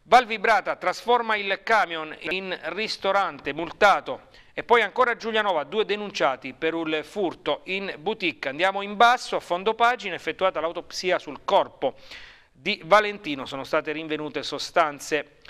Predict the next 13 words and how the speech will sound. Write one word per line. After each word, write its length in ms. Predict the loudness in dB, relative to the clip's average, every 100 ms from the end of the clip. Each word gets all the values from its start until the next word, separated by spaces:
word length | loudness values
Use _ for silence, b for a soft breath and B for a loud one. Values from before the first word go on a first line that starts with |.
| B B -12
eh, 140 | -8
stupefacenti. 960 | -6 -4 -2 -2 -2 -2 -4 -6 -10 -10
E 60 |
poi 260 | -4 -2 0
ancora 600 | -2 -2 2 2 2 -2 2
Val 180 | 0
Vibrata, 440 | 0 0 2 2 -2
ma 80 | -8
in 80 |
questo 280 | -8 -6 -4
caso 300 | 0 0 -2
per 160 | -8 -4
parlare 460 | -4 -2 -2 -4